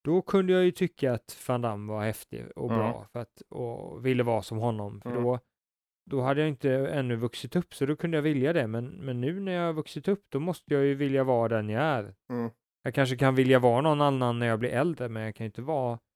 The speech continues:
Speaker 1: någon annan än vad jag är nu, nu. Så jag vill ju inte vara, liksom, jag vill ju typ inte vara någon, vad finns det för små, små,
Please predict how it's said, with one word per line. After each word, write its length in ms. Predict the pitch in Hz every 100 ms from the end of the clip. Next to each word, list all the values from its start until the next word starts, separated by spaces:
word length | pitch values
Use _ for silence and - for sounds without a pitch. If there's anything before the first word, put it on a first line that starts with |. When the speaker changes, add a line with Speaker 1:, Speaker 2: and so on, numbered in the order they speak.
| _ _
Speaker 1:
någon 140 | 117
annan 400 | 117 110 107 107 -
än 180 | 110 104
vad 120 | 104
jag 120 | 101 98
är 40 |
nu, 300 | 101 95 90
nu. 280 | 95 131 117
Så 160 | - 110
jag 100 | 110
vill 120 | 110
ju 60 | 113
inte 200 | 104 113
vara, 280 | 131 104
liksom, 380 | 104 95 101 95 - _ _ _ _ _ _
jag 100 | 113
vill 120 | 120
ju 60 | 123
typ 260 | 131 120
inte 160 | 131 120
vara 280 | 123 113 107
någon, 420 | 107 104 101 101
vad 200 | - 120 117
finns 140 | 120
det 60 | 110
för 80 |
små, 500 | 107 - 127 120 - - - - - - - - -
små, 480 | 120 139 127 117 110